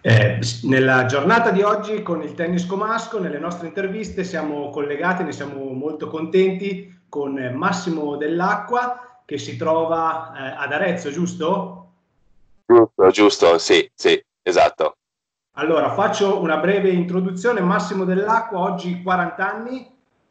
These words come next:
Speaker 2: Esatto.
Speaker 1: Tu correggimi se sbaglio. È stato numero centoquarantotto dell'A T P, eh, l'otto settembre del duemilatré, quindi pochi giorni dopo il tuo compleanno, ti facesti un gran regalo quell'anno.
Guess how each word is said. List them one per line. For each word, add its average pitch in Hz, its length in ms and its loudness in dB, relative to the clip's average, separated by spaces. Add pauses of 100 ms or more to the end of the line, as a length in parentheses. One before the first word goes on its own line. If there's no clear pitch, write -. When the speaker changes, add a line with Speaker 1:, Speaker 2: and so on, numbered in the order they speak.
(640)
Speaker 2:
Esatto. - 600 -2 (200)
Speaker 1:
Tu 147 120 -16
correggimi 151 500 -8
se 180 140 -6
sbaglio. 233 640 -4 (260)
È 151 100 -8
stato 175 480 -2
numero 214 320 -2
centoquarantotto 185 800 -4
dell'A 156 280 -4
T 175 160 -6
P, 247 420 -8 (140)
eh, 131 420 -4
l'otto 185 320 0
settembre 190 500 -2
del 160 160 0
duemilatré, 151 540 -2
quindi 151 480 -6
pochi 165 280 -6
giorni 170 300 0
dopo 170 240 -2
il 147 80 -6
tuo 151 100 -4
compleanno, 143 540 -4
ti 123 100 -12
facesti 127 320 -8
un 135 60 -8
gran 143 220 -4
regalo 131 380 -4
quell'anno. 117 760 -6